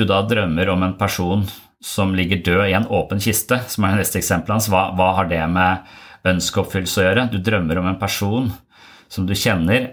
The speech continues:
som er død og ligger da i en åpen kiste. Det er litt sånn, eh, hva,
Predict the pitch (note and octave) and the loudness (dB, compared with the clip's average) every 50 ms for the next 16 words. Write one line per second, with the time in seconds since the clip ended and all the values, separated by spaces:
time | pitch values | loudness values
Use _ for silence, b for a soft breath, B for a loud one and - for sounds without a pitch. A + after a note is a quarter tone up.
0 | - - - - - G2 F#2 F#2 F#2 - - G2+ F#2+ F#2 F#2+ - - E2+ F#2 F#2+ | -10 -10 -6 -2 -2 0 0 -2 -2 -2 0 2 2 2 0 -4 -4 0 2 2
1 | G2+ A#2 B2 - - G2 F2+ E2+ E2 E2 G2+ F#2+ F2 E2+ G#2 G#2+ G2+ E2+ D#2 - | 4 2 2 2 0 0 2 0 0 2 2 2 2 2 2 2 0 -2 -2 -2
2 | - G2+ G2 - A2+ G2+ - - - A#2+ B2 A#2+ - - _ _ _ _ _ _ | -2 -4 -2 0 0 0 0 0 0 0 -2 -2 -6 -12 _ _ _ _ _ _
3 | - - _ _ _ - - - E2+ F2+ F#2+ F#2 F2+ E2+ - - F2 E2 E2 E2 | -20 -20 _ _ _ -20 -10 -4 0 0 2 2 0 0 0 0 0 0 0 0
4 | E2 F2 F2 E2 E2+ E2+ E2 - B B B B B B B B B B _ - | 2 2 2 2 0 -2 -4 -8 B B B B B B B B B B _ -2
5 | G2+ G2+ | -2 0